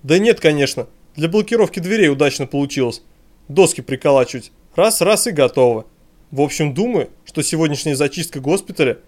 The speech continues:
войдет в будущие учебники по саперному делу наравне с летучей сапой, обороной Севастополя или переправой через Березину. Надо бы еще название громкое придумать, чтобы запомнилось лучше. Сапер осторожно улыбается.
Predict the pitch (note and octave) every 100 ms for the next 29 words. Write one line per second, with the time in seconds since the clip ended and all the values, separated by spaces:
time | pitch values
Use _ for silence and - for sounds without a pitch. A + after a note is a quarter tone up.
0 | _ - D3 C#3+ C3+ B2+ A3 G#3+ - C#3+
1 | - D#3+ C#3+ D3+ - - C3 D#3+ C#3+ C#3
2 | C3 G#3+ E3+ - _ _ _ C#3 C#3 D#3
3 | A#3 D#3 C#3 F3+ F3 - D#3 B2 A#2+ -
4 | - - B2 D3 D#3+ D3 C#3 C#3+ D3 -
5 | A#3 D#3+ A#2+ - _ _ - D3 E3 A3+
6 | A#3 G#3 E3 E3 F3+ F#3+ E3+ G3+ E3+ B2
7 | A#2+ A2+ G#2 - _ _ _ _ - C3+
8 | C#3 D3 E3 D#3+ D#3+ E3 B2+ C#3+ B2+ C3
9 | - C#3+ C3+ A#2 - C#3+ C3 D#3+ E3 B2+
10 | A#2 A2 C3+ B2+ - A2+ - _ _ _
11 | _ _ _ _ _ _ _ - - D3+
12 | C4+ F3+ - C#3 C#3+ B2+ C3 C3 B2+ A#2+
13 | - A#2